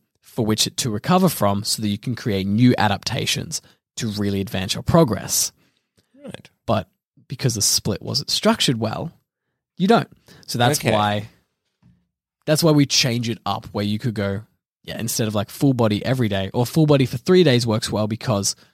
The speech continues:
Speaker 1: you're training each muscle group. You're not getting as much volume on each muscle.
Speaker 2: Mm-hmm.
Speaker 1: So volume being how many sets of each muscle group you use, but you are optimizing for the frequency.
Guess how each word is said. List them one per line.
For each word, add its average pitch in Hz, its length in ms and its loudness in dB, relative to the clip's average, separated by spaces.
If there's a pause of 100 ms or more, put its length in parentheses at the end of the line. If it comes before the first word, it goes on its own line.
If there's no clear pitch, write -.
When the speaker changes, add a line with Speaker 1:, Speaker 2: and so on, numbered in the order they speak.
(160)
Speaker 1:
you're 120 80 -14
training 104 320 -6
each - 140 -6
muscle 127 220 -2
group. 107 160 -2
You're 131 100 2
not 175 140 4
getting 160 200 2
as 123 120 0
much 110 200 -4
volume 139 720 0
on 165 180 0
each 151 260 -2
muscle. 170 420 0 (220)
Speaker 2:
Mm-hmm. 87 420 -4
Speaker 1:
So 110 140 -6
volume 107 360 2
being 101 240 -2
how 110 140 -2
many 101 160 -4
sets - 640 -2 (720)
of 107 480 0
each 107 200 -4
muscle 107 280 -6
group 101 240 -10
you 101 100 -6
use, 214 460 4 (1300)
but 131 240 2 (300)
you - 220 -6
are 107 420 4 (560)
optimizing 120 640 0
for - 140 -10
the 107 100 -4
frequency. - 920 -6